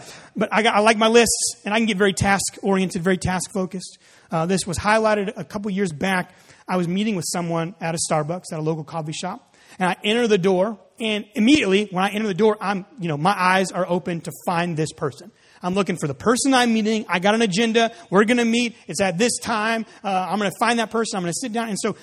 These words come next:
I'm looking all around, and I see them in the back of the coffee shop, and I just immediately make my way over to them. I smile, and it's like, "Hey, how's it going?" And I sit down. And immediately, this buddy of mine, he goes, "Do you not like those people?" And I was like, "What people?" He's like, "The people at the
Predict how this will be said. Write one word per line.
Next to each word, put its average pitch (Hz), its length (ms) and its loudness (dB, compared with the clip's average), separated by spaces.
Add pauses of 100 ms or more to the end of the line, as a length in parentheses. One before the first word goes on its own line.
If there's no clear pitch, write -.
(100)
I'm 190 160 -2
looking 233 260 0
all 214 140 0
around, 208 220 -2
and 175 80 -4
I 151 40 -4
see 220 220 -6
them 214 140 0
in 185 80 -2
the 151 80 -2
back 147 400 -4
of 147 40 -6
the 135 80 -6
coffee 143 300 -6
shop, 156 300 -4 (180)
and 185 80 0
I 180 60 0
just 160 180 -4
immediately 175 300 0
make 156 240 0
my 160 80 -4
way 143 160 -2
over 180 300 -2
to 190 120 -8
them. 180 260 -2 (160)
I 147 100 -8
smile, 190 640 0
and 185 80 -4
it's 170 80 -8
like, 170 120 -8
"Hey, 294 240 2
how's 277 200 -2
it 262 120 -4
going?" 302 260 0
And 277 100 -4
I 247 40 -4
sit 302 320 -10
down. 277 400 -6 (340)
And 202 100 2
immediately, 185 600 4 (240)
this 165 140 -4
buddy 175 180 2
of 170 60 0
mine, 156 180 2
he 170 80 2
goes, 143 200 6 (300)
"Do 160 120 -2
you 262 60 6
not 262 200 2
like 180 240 2
those 240 220 2
people?" 269 420 -2 (600)
And 214 60 -10
I 185 40 -4
was 180 100 -4
like, 175 220 -6
"What - 180 -8
people?" 120 400 -6
He's 220 140 -6
like, 226 180 -6
"The 247 120 -8
people 269 280 2
at 202 80 -4
the 202 80 -4